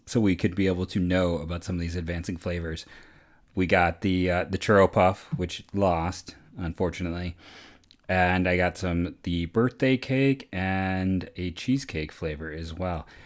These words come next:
Now, I say unfortunately with that Churro Puff, 'cause if you can get it and you, <laughs> you like Built Bar, go get that. That is delicious. Uh, I've already eaten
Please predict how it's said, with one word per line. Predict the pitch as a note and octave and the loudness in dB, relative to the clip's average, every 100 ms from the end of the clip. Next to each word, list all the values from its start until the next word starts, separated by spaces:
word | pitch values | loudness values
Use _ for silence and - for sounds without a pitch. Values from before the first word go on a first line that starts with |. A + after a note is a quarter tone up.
| - | -2
Now, | A2 | 0
I | |
say | - D#3 | 2 4
unfortunately | B2+ A2+ G2 A#2+ A2+ | 4 2 2 2 4
with | |
that | F#2+ - | 2 -2
Churro | F#2+ G2+ F#2+ | 0 0 2
Puff, | A2+ A#2 - | 2 0 -2
'cause | - F#2+ | -10 -6
if | A2 | -2
you | |
can | E3 G#2+ | 2 2
get | G2+ G#2 | 4 2
it | C3+ - - | 0 -4 -10
and | F2 F2+ | -6 -8
you, | - - | -10 -14
<laughs> | - A2+ | -8 -4
you | G2 G#2 | -2 -2
like | F2 F2+ - | -4 -6 -4
Built | G2 - | -4 -2
Bar, | F#2+ | -4
go | F2 F#2 | -2 -2
get | F2 D#2+ | -4 -6
that. | D2+ D2+ | -8 -6
That | F2 | -4
is | E2 - | -4 -6
delicious. | E2 E2 E2 F2+ E2 - - - - - - - - | -6 -4 -4 -6 -8 -12 -20 -20 -20 -20 -20 -14 -6
Uh, | |
I've | E2 E2 F2 E2+ | -2 0 2 2
already | E2+ E2+ | 2 2
eaten | E2+ D#2 E2+ E2 | 0 -2 -2 -4